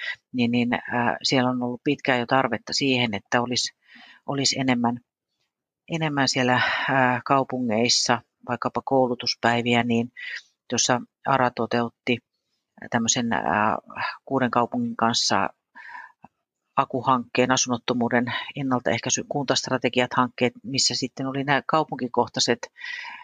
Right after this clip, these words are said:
ää, yhteiskehittämisen verkostot oikeastaan asunnottomuuden ennaltaehkäisyn nä-, näkökulmasta. Ja, ja, ja niitä me halutaan edelleen, edelleen, ää, tämmöistä asumissosiaalisen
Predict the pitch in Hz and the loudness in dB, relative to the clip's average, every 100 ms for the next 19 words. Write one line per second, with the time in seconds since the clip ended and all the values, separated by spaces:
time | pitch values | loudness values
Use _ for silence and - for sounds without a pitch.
0 | - - 123 123 123 - _ _ 127 131 | -18 -8 -2 -2 -2 -12 _ _ -8 -4
1 | - 123 - 117 - 123 127 135 120 131 | 0 0 0 -4 -2 -4 -2 -2 2 2
2 | 131 - - 117 113 113 - 113 - 113 | 2 0 -4 -4 -4 -4 -2 -4 0 0
3 | 117 120 - 117 113 113 120 117 - 117 | 0 -4 -8 -4 0 2 2 0 -2 -6
4 | - 123 123 120 - _ - 120 - - | -4 -4 -4 -6 -12 _ -6 -6 -6 -2
5 | 123 120 - 113 113 127 - 123 123 120 | 0 0 0 0 0 -2 -4 0 0 -2
6 | _ - - - _ _ _ _ _ _ | _ -20 -20 -20 _ _ _ _ _ _
7 | 147 143 143 135 - 147 165 160 143 131 | 2 4 4 2 -4 2 2 4 2 4
8 | 131 127 135 131 120 147 143 135 123 120 | 2 2 2 2 2 2 4 6 4 4
9 | - - - - 139 143 135 127 123 117 | 0 -2 -4 -6 -4 0 2 4 2 2
10 | 113 - 69 73 76 76 73 73 - 123 | -2 -2 -4 -4 -4 -4 -6 -10 -8 -6
11 | 127 110 120 123 123 - - 123 120 120 | -2 0 0 0 -2 -2 0 0 0 -2